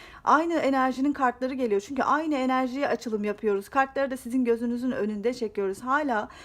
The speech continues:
hep aynı şeyleri anlatıyorsunuz." diye yorum yazanlar oluyor. Ne anlatacağım kartlar birbirine benzer geldiğinde? Her seferinde farklı bir hikaye mi anlatayım size? Ya da, e, aynı kartlar gelse de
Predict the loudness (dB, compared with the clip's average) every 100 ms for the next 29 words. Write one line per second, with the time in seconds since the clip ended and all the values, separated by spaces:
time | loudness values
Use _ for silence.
0 | -10 -2 0 0 -2 -2 0 2 2 0
1 | -2 -6 -10 -8 -8 -2 0 0 0 0
2 | -2 0 0 2 2 2 0 0 4 6
3 | 6 4 0 0 2 2 2 0 2 0
4 | 0 0 -2 -2 0 0 -2 -2 -2 -2
5 | -2 -2 -2 -4 -4 0 0 -2 -6 -8
6 | -4 -2 -2 0 0 0 -6 -6 -6 -4
7 | -4 -2 -4 -4 -8 -8 -6 -6 -8 -10
8 | -10 -10 -16 -10 -2 0 0 -2 -14 -14
9 | 2 6 6 4 0 -10 -2 4 6 6
10 | 4 2 2 2 2 4 2 2 0 2
11 | 2